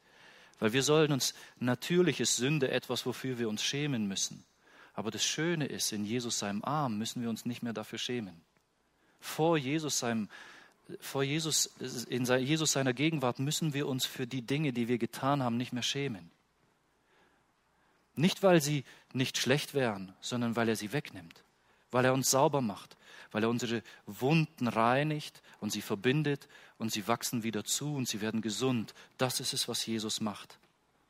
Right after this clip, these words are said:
Die Schwiegermutter musste sich nicht für ihr Fieber schämen, die Besessene nicht für die Dämonen, die Kranken nicht ihrer Krankheit und der Sünder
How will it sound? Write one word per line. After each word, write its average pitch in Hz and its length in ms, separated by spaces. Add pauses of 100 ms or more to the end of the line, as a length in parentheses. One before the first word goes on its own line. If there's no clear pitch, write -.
(360)
Die 123 80
Schwiegermutter 143 600
musste 117 280
sich 110 180
nicht 123 160
für 123 100
ihr 120 160
Fieber 147 320
schämen, 98 440 (440)
die 120 80
Besessene 120 560
nicht 117 180
für 113 120
die 107 100
Dämonen, 117 640 (300)
die 117 80
Kranken 131 420
nicht 120 200
ihrer 113 200
Krankheit 127 560
und 120 140
der 113 100
Sünder 156 680